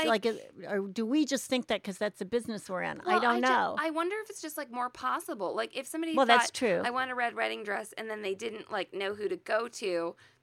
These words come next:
Speaker 1: they just go to a
Speaker 2: Well,
Speaker 1: bridal
Speaker 2: or
Speaker 1: store.
Speaker 2: a red wedding dress is more acceptable, or
Speaker 1: Uh,
Speaker 2: it's
Speaker 1: y-,
Speaker 2: more,
Speaker 1: yeah.
Speaker 2: it's more common. I mean, your dress, remember?
Speaker 1: Yeah, the
Speaker 2: I mean
Speaker 1: ugliest dress that lady ever
Speaker 2: <laughs>
Speaker 1: saw,
Speaker 2: Yeah.
Speaker 1: right? <laughs>
Speaker 2: You know, Mallory's wedding dress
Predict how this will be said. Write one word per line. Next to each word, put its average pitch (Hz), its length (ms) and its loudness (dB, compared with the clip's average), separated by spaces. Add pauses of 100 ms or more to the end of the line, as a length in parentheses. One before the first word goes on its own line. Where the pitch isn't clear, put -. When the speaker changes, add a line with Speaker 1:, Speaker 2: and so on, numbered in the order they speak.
Speaker 1:
they 196 140 2
just 190 340 -6
go 196 180 0
to 175 220 2 (460)
a - 100 4
Speaker 2:
Well, - 180 12
Speaker 1:
bridal 277 320 6
Speaker 2:
or 294 120 12
Speaker 1:
store. 220 600 10
Speaker 2:
a 254 120 8
red 240 320 10
wedding 208 320 6
dress 190 240 4
is 190 120 -8
more 196 140 2
acceptable, 160 800 -2
or 233 300 12
Speaker 1:
Uh, 214 120 8
Speaker 2:
it's 226 200 2
Speaker 1:
y-, 226 40 -2
Speaker 2:
more, 247 140 12
Speaker 1:
yeah. 226 380 10
Speaker 2:
it's 277 120 4
more 285 180 8
common. 277 560 4
I 247 100 0
mean, 233 180 0
your 240 180 -2 (120)
dress, 202 380 4 (220)
remember? 247 480 -4 (240)
Speaker 1:
Yeah, 233 380 -2
the 226 140 -2
Speaker 2:
I 226 60 8
mean 233 160 6
Speaker 1:
ugliest - 280 0
dress 202 240 -4
that - 180 0
lady 196 280 -6
ever 208 180 -6
Speaker 2:
<laughs> - 100 -8
Speaker 1:
saw, - 340 4 (100)
Speaker 2:
Yeah. 247 80 6
Speaker 1:
right? 254 240 8 (340)
<laughs> - 20 2
Speaker 2:
You 494 80 6
know, 262 220 12
Mallory's 302 480 10
wedding 254 260 8
dress 220 460 6